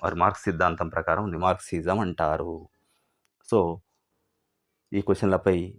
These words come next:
మా ఎక్స్‌ప్లనేషన్ కానీ ఇవి, ఈ క్వశ్చన్లు మీకు తప్పకుండా ఉపయోగపడుతున్నాయని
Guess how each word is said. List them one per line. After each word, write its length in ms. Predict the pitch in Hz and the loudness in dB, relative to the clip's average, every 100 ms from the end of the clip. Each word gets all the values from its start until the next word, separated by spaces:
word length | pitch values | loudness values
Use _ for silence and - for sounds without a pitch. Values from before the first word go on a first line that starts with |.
| _ | _
మా 140 | 95 92 | -2 -2
ఎక్స్‌ప్లనేషన్ 640 | 87 - 95 87 87 87 | -2 -4 -4 -4 -6 -4
కానీ 380 | 87 85 85 - - _ | -2 -2 -4 -12 -20 _
ఇవి, 300 | 87 87 82 _ _ _ _ _ - | -10 -8 -10 _ _ _ _ _ -10
ఈ 60 | |
క్వశ్చన్లు 400 | - 92 - 92 | -2 -2 0 -2
మీకు 180 | 87 - | -2 -2
తప్పకుండా 460 | - 87 101 101 92 | -4 0 0 2 2
ఉపయోగపడుతున్నాయని 960 | 98 98 95 87 98 87 85 85 | 4 4 4 -2 -2 -2 -2 -6